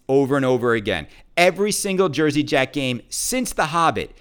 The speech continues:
has been plagued by quality issues. And we even saw it on Woz. I feel like The Hobbit was the only game that we didn't see playfield issues be the crux of the experience of owning it.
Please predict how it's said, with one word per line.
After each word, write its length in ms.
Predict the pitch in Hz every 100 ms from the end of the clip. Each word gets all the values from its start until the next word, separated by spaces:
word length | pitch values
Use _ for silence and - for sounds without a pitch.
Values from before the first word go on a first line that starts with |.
| - -
has 280 | 156 170
been 240 | 131 180 165
plagued 680 | - 220 208 95 92 98 101
by 180 | 165 185
quality 680 | - 220 254 240 127 104
issues. 360 | 90 - 80 - - _
And 160 | 185 233
we 120 | 269
even 180 | 285 269
saw 260 | - 208
it 60 | 190
on 160 | 190 147
Woz. 360 | 202 240 117
I 120 | -
feel 160 | - 349
like 260 | 320 - -
The 80 |
Hobbit 720 | 151 - 139 151 208 220 - _ _ -
was 200 | 180 160
the 260 | 214 196 _
only 440 | 208 226 254 254 233
game 460 | 180 190 113 - - - -
that 180 | 170 170
we 160 | 170 165
didn't 380 | 123 180 190 175
see 320 | - 175 156
playfield 680 | - 147 165 - 160 135 117
issues 440 | 131 - 123 113
be 300 | 92 131 135
the 160 | 117 98 - -
crux 540 | - - 165 131 - -
of 200 | 135 123
the 80 | 131
experience 560 | - - 147 139 127
of 100 | 117 127
owning 280 | 151 135
it. 120 | 98